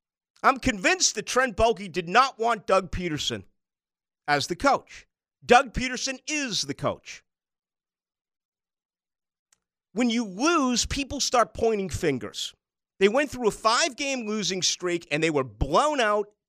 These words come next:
three days ago. So this, let me give you a couple of hypotheticals, and I, 'cause you're a very, y-, y-,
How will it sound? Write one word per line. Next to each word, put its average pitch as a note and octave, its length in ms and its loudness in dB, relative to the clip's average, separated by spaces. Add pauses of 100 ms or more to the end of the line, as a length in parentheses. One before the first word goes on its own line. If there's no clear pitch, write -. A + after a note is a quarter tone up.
(360)
three A#3+ 180 -4
days C#3+ 280 0
ago. D#2 240 -12 (1120)
So D4 200 -4
this, F#4+ 220 -4
let B4+ 80 -4
me B4 140 -8
give C#4+ 160 -4
you A#3+ 100 -2
a E3+ 60 -4
couple G3 320 -8
of C#3 100 -6
hypotheticals, A2+ 800 -12
and F3 80 0
I, A3 60 -4
'cause B3 360 -14
you're C#4 240 -8
a G#3 60 -6
very, A#3+ 320 -2 (640)
y-, E3 80 -12 (360)
y-, A3 120 -14